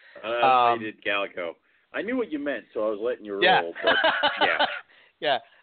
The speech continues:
Speaker 2: I don't wanna sound like a knucklehead, but, uh, uh, the paradox, and it would be a white snake with black spots, which would be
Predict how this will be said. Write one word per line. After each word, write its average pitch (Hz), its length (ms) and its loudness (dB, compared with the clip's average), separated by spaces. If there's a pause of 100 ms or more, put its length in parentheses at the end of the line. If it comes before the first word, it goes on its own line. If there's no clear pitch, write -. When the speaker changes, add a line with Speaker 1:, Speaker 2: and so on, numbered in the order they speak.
Speaker 2:
I 156 80 2
don't 180 120 2
wanna 160 200 -6
sound 156 180 2
like 143 140 -4
a 131 60 -6
knucklehead, 135 480 -4 (320)
but, 165 180 4 (400)
uh, 135 380 2 (160)
uh, 135 160 -6 (240)
the 135 80 -12
paradox, 180 720 -2 (340)
and 127 760 -6 (520)
it 147 80 -12
would 143 180 -16
be 147 100 -4
a 127 80 -2
white 135 320 -4 (140)
snake 143 340 -6
with 120 140 -8 (100)
black 127 360 2 (200)
spots, 117 380 2 (180)
which 143 280 -2
would 185 280 2
be 196 560 4